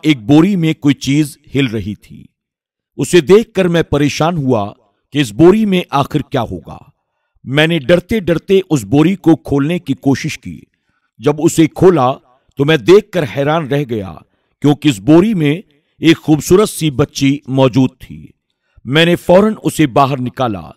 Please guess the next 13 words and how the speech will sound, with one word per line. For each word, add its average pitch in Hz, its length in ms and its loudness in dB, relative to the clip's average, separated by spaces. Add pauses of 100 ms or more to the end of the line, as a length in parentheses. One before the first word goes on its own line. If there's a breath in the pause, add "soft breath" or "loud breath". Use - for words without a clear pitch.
(380)
उस 127 160 -2
बच्ची 175 400 -2
के 165 160 -2
हाथ 135 220 -2 (140)
में 135 260 -4 (280)
एक 151 220 0
कागज 135 320 0
था। - 380 -20 (440)
मैंने 185 340 0
उस - 240 -2
कागज 160 420 -2
को 160 120 -2
पढ़ा, 143 420 -2